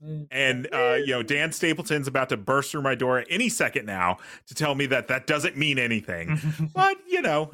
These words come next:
Speaker 2: it's,
Speaker 1: I was
Speaker 2: it's
Speaker 1: really hoping
Speaker 2: celebratory.
Speaker 1: I was really hoping Red was just gonna superimpose an image of Dan Stapleton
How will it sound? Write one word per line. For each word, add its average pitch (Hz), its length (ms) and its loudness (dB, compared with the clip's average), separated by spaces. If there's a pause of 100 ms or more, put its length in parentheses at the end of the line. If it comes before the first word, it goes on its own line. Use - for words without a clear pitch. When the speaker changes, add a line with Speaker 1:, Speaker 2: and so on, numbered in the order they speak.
Speaker 2:
it's, - 640 -2 (300)
Speaker 1:
I 196 40 -8
was 180 80 -4
Speaker 2:
it's 196 40 2
Speaker 1:
really 196 160 2
hoping 180 280 2
Speaker 2:
celebratory. 147 680 0 (400)
Speaker 1:
I 190 40 -10
was 185 100 -6
really 196 160 2
hoping 175 300 0
Red 147 180 2
was 151 180 0
just 151 140 -4
gonna 143 140 2
superimpose 139 720 0
an 131 160 -2
image 139 300 0
of 120 120 -6
Dan 127 240 2
Stapleton 139 680 -2